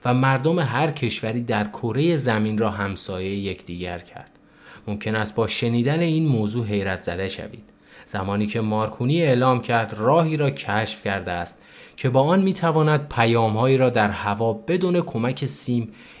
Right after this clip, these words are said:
یا ابزار فیزیکی ارتباطی مستقیم برای دیگری بفرستد، دوستانش او را در یک بیمارستان روانی بستری کردند.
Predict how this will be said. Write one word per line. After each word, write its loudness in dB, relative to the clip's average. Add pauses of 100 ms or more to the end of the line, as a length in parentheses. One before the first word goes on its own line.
یا 0
ابزار 2
فیزیکی -2
ارتباطی 0
مستقیم 0
برای 0
دیگری 0
بفرستد، -2 (380)
دوستانش 2
او -4
را 6
در 2
یک 0
بیمارستان 0
روانی 0
بستری -4
کردند. -12